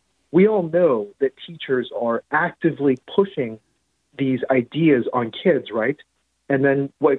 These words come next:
what's next? Well, there's, like, there's a increasingly smooth pipeline that goes from your kid getting brainwashed, uh, by some person behind your back, and then them basically being protected by the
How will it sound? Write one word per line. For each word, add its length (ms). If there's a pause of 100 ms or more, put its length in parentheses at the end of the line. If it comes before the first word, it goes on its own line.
(120)
what's 320
next? 320 (100)
Well, 120
there's, 200
like, 160 (560)
there's 220
a 300 (280)
increasingly 1040 (220)
smooth 440
pipeline 540
that 140
goes 280 (100)
from 300 (300)
your 120
kid 280
getting 240
brainwashed, 720 (460)
uh, 280 (180)
by 320 (120)
some 180
person 400
behind 260
your 100
back, 440
and 160
then 240
them 380 (220)
basically 500
being 260
protected 520
by 140
the 120